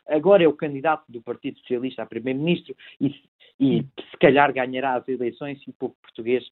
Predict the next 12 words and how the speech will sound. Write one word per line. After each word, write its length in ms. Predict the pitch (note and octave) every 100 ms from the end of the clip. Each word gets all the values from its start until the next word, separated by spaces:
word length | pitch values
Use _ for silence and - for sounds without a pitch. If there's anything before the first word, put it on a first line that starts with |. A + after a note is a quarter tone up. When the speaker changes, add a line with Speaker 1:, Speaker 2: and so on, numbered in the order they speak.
| _ _ _
Speaker 1:
vai, 380 | G#2 B2 B2 G#2+
eh, 320 | - A2+ G2+ F2+ _ - -
ter 180 | C#3
este 560 | A#2 G#2+ - - G#2+ F#2
homem 460 | A2 C3+ B2 A#2+ A2+ _ _ _
como 640 | C3+ B2 A#2+ A2+ G#2 G2+
primeiro-ministro, 960 | - A#2+ A#2 A2 A2+ A2 - G2+ G2+ G#2
como 160 | - G#2
primeiro-ministro 680 | A#2 A2+ A2 A2 G2+ F#2 F#2+
de 40 | -
Portugal. 440 | - F#2+ E2+ D#2 - - - - _ _ -
Eh, 160 | B3+